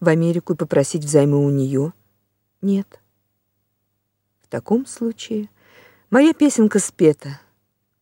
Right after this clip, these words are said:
Голос моего мужа задрожал. Это было самое мрачное постельное совещание в нашей жизни. Я попыталась бросить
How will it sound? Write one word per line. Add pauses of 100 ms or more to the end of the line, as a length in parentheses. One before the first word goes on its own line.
(380)
Голос
моего
мужа (400)
задрожал. (1200)
Это
было
самое
мрачное (640)
постельное
совещание
в
нашей
жизни. (1200)
Я
попыталась
бросить